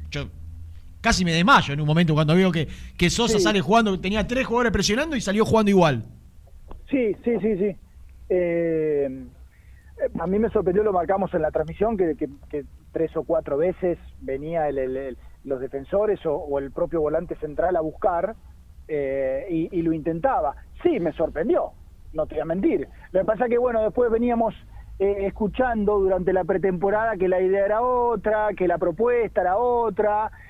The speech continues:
Speaker 2: que había distintas intenciones, eh, y, y bueno, y, y,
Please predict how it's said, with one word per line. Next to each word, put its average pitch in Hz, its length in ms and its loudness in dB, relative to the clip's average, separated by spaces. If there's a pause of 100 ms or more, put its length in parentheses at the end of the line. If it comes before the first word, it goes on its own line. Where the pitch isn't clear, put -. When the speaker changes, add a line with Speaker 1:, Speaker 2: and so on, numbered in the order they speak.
(120)
Speaker 2:
que 185 100 2
había 190 300 2
distintas 175 580 -2
intenciones, 226 760 0 (580)
eh, 175 720 2 (280)
y, 160 280 -4
y - 20 0
bueno, 202 360 -2 (140)
y, - 320 -16
y, 135 220 -14